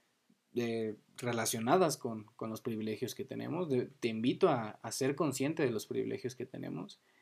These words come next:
y a ejercer las responsabilidades que tenemos debido a esto, ¿ok? Es, es como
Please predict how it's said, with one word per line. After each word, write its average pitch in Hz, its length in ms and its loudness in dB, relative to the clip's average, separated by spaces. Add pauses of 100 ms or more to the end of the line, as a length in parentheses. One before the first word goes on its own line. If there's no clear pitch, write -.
(240)
y 120 80 -4
a 113 80 -2
ejercer 127 560 4 (380)
las 120 200 0
responsabilidades 117 840 2
que - 120 -4
tenemos 123 540 -4
debido 110 460 -4
a 104 80 0
esto, - 300 -8 (280)
¿ok? - 100 -12
Es, 143 360 0 (560)
es 127 140 -16
como 107 420 -6